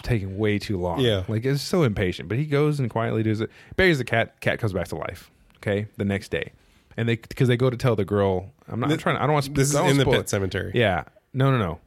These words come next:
Speaker 1: This is outside the pet cemetery.
Speaker 2: Okay.
Speaker 1: So the pet cemetery is actually not the place where things come back to life.
Speaker 2: But isn't that what happened in the book? Like, they buried it in the pet
Speaker 1: No,
Speaker 2: cemetery?
Speaker 1: it's
Speaker 2: Oh,
Speaker 1: always
Speaker 2: it's
Speaker 1: past.
Speaker 2: okay.
Speaker 1: Because, so the, basically the premise of these lands are, like, ancient Indian land,
Speaker 2: Yeah.
Speaker 1: or, sorry, Native American lands.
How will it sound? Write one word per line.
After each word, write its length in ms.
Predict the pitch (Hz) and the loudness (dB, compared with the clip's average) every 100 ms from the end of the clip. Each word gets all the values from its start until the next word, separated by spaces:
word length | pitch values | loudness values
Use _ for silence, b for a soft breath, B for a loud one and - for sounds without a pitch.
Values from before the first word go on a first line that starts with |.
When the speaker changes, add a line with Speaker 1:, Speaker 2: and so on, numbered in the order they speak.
| _ | _
Speaker 1:
This 100 | - 147 | -2 2
is 60 | |
outside 220 | 151 143 117 | 2 2 0
the 60 | |
pet 160 | 101 92 | 0 -2
cemetery. 300 | 147 131 113 | 0 2 2
Speaker 2:
Okay. 80 | 85 | -2
Speaker 1:
So 100 | - | -2
the 60 | 160 | 0
pet 200 | 214 202 | 2 2
cemetery 520 | 185 175 160 165 139 | 0 0 2 2 4
is 120 | 120 | 4
actually 300 | 127 127 123 | 2 2 0
not 320 | 104 113 120 | 2 2 2
the 80 | 120 | 0
place 300 | - 120 117 | 0 0 2
where 120 | 113 95 101 - | -2 -4 -6 -2
things 180 | 113 - | -2 0
come 120 | 104 | 0
back 200 | 101 101 | 0 0
to 60 | |
life. 180 | 101 82 | -2 0
Speaker 2:
But 100 | 139 | 0
isn't 120 | 147 | 2
that 160 | 165 143 | 0 0
what 120 | 127 | 0
happened 220 | 131 135 | -2 -2
in 40 | 123 | -4
the 60 | 104 | -2
book? 260 | 117 135 | -4 -4
Like, 160 | 107 107 | -6 -4
they 100 | 104 - - | -6 -8 -12
buried 240 | 113 107 107 | -4 -2 -2
it 80 | 101 | -4
in 160 | 107 | -4
the 60 | 107 | -2
pet 160 | 110 | -4
Speaker 1:
No, 260 | 113 110 110 | 0 2 4
Speaker 2:
cemetery? 240 | 92 82 - | 2 0 -2
Speaker 1:
it's 160 | 104 127 | -2 2
Speaker 2:
Oh, 60 | 120 | 4
Speaker 1:
always 240 | 131 131 | 4 4
Speaker 2:
it's 180 | 127 - | 2 2
Speaker 1:
past. 320 | 117 95 135 | 2 2 2
Speaker 2:
okay. 300 | 139 127 98 B B | 2 2 -2 B B
Speaker 1:
Because, 500 | 123 120 135 127 117 B B | -2 2 4 4 0 B B
so 140 | - 147 | 0 2
the, 140 | 135 | 2
basically 340 | 156 160 156 | 2 2 4
the 80 | 135 | 2
premise 320 | - 131 113 | 4 2 2
of 60 | 117 | 2
these 160 | 117 113 | 2 4
lands 260 | 120 113 | 2 2
are, 80 | 107 | 2
like, 140 | 101 - | 0 0
ancient 460 | 113 104 113 98 | -2 0 -2 0
Indian 460 | 110 113 113 110 110 | 0 2 2 2 2
land, 280 | 110 110 117 | 0 2 2
Speaker 2:
Yeah. 220 | 98 92 | 0 -2
Speaker 1:
or, 40 | |
sorry, 280 | - 104 98 | -2 0 0
Native 360 | 104 117 120 107 | 0 4 4 4
American 480 | 95 101 107 123 117 | 2 2 2 0 0
lands. 420 | 123 123 123 - | 0 0 -4 -8